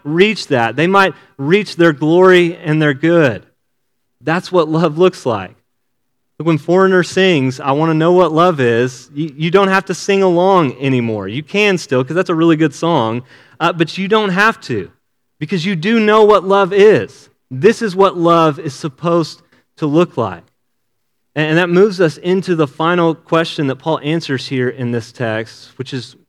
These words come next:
where do we get the power to love like this? If, if love is this important and this is what it looks like, where do we get the ability to be able to do this? Well, look again at what he says in verse eight. He says, "Love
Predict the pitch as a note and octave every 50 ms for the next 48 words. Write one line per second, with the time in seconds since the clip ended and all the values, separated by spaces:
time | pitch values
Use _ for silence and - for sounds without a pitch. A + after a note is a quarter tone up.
0 | _ C#3 B2+ A#2 C#3+ E3+ F3+ F#3 F#3 E3 E3+ D#3+ - D#3 - - C3+ C#3 C3+ B2
1 | A2+ G#2+ - A#2+ G#2 G#2 G#2 G2+ G2 G2+ G2 G2 G2 _ - G#2 F#2+ F#2+ G2 G2
2 | - - - B2+ A#2 - _ _ _ _ _ _ - C3+ B2+ C#3 D#3 F#3 G3 F3
3 | D#3 A#2+ C3+ E3 F#3 - E3 C3 A#2+ - D3+ D#3+ D#3 C3+ B2 A2+ A2+ A2+ A2+ C3
4 | D#3+ D3+ D#3 C3+ C3+ D3+ D3 B2 A2+ C3+ D3 D#3+ D#3+ - - A#2+ G#2+ G#2 _ A2+
5 | A2+ C3+ D#3 E3+ E3 D3 C3 A#2+ C3 C3+ C3 - B2 A2+ G2+ G#2+ B2+ C3 C3 B2+
6 | A2+ A2 G#2+ G2+ F#2+ _ _ _ _ _ _ _ _ _ B2 A#2 B2 A2 - A#2
7 | B2 B2 A#2 A#2 A2+ G#2+ G2+ F#2+ _ _ - A#2 G#2+ A2 A2 A2+ G#2+ F#2+ G2+ F#2+
8 | F#2+ - - A#2 C3 D#3 E3 E3+ D#3+ E3 D3 C3 C3 B2+ A#2+ A#2 - - B2+ A2+
9 | A2 G#2+ G#2 G2+ _ _ _ _ _ _ _ _ _ _ _ _ _ _ _ _
10 | _ _ _ _ _ - A#2+ A2 A2+ A2+ G#2+ - - G#2+ G#2 G2+ G2 - _ _
11 | _ _ _ _ _ _ _ _ _ _ _ _ _ _ _ _ _ _ _ _
12 | _ _ _ _ _ _ _ _ _ _ _ _ _ _ _ _ _ _ _ _
13 | _ _ _ _ _ _ _ _ _ _ _ - D3+ - F3+ D3 C#3 C#3 D3+ E3+
14 | F#3+ G3+ G#3 F#3+ -